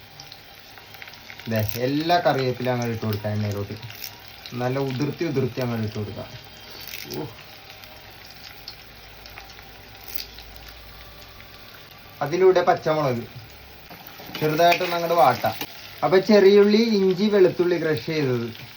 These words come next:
അതും കൂടി അങ്ങോട്ട് ഇട്ട് കൊടുക്കാം മക്കളെ. എല്ലാം കൂടി നല്ല അടിപൊളിയായിട്ട് നല്ല പോലെ മൂപ്പിച്ചെടുക്കാം മക്കളെ. ആവശ്യത്തിന് ഉപ്പ്, ഉപ്പും കൂടി ഇട്ടിട്ട് ഒന്നും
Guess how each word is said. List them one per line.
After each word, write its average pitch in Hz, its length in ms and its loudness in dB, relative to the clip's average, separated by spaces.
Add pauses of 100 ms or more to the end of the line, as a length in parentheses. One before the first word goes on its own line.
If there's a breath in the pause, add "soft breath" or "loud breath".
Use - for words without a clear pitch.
(160)
അതും 156 180 -2
കൂടി 185 140 2
അങ്ങോട്ട് 156 220 2
ഇട്ട് 113 100 -6
കൊടുക്കാം 107 260 -2
മക്കളെ. 101 200 -6 (760)
എല്ലാം 196 380 6
കൂടി 208 160 2 (100)
നല്ല 190 160 4 (120)
അടിപൊളിയായിട്ട് 180 720 2 (400)
നല്ല 185 680 0
പോലെ 165 240 2
മൂപ്പിച്ചെടുക്കാം 120 580 -2
മക്കളെ. 107 200 -6 (240)
ആവശ്യത്തിന് 196 480 4
ഉപ്പ്, - 260 -2 (760)
ഉപ്പും 190 300 0
കൂടി 214 180 6
ഇട്ടിട്ട് 190 260 2
ഒന്നും 185 180 4